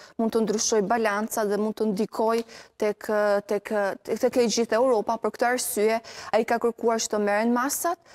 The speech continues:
të forcohet, e, qoftë nga ana ushtarake, por edhe nga ana instru-, infrastrukturore. Ai ka kërkuar së bashku me Polonin, Gjermania së bashku me Poloninë të forcojnë edhe më shumë aleancën e tyre ushtarake,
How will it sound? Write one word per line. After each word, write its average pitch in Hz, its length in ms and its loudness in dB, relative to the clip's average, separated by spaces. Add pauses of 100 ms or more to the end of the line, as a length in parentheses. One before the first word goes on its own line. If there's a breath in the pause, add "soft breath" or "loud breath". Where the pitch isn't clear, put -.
(180 loud breath)
të 226 80 0
forcohet, 226 640 -2
e, 208 300 2 (340 loud breath)
qoftë 254 240 2
nga 240 240 2
ana 247 160 0
ushtarake, 247 640 -2
por 226 240 -2
edhe 220 160 0
nga 214 240 0
ana 220 180 0
instru-, 240 400 -4
infrastrukturore. 214 1000 0 (420 loud breath)
Ai 233 120 2
ka 240 120 0
kërkuar 233 480 0
së - 160 -2
bashku 247 400 -2
me 220 80 2
Polonin, 208 560 0 (300)
Gjermania 214 560 0
së 202 140 -2
bashku 226 260 -2
me 214 100 -2
Poloninë 214 360 0 (240 loud breath)
të 233 100 2
forcojnë 226 520 2
edhe 233 160 0
më 220 200 2
shumë - 400 -2 (160)
aleancën 233 440 2
e 226 40 0
tyre 233 320 2
ushtarake, 233 720 -2